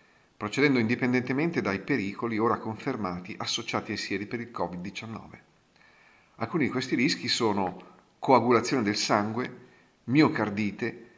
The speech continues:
pericardite, trombosi, trombocitopenia, anafilassi, paralisi di Bell, sindrome di Guillain-Barré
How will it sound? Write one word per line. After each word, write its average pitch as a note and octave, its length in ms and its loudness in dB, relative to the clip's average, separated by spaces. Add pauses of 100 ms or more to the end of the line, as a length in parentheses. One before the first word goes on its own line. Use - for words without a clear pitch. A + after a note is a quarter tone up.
(140)
pericardite, G#2+ 960 2 (360)
trombosi, G2+ 760 0 (540)
trombocitopenia, A#2 1040 0 (380)
anafilassi, A#2 960 -2 (440)
paralisi D3+ 440 4
di A2 100 2
Bell, G2 420 0 (680)
sindrome C#3 460 0
di A2 180 0
Guillain-Barré G#2+ 840 2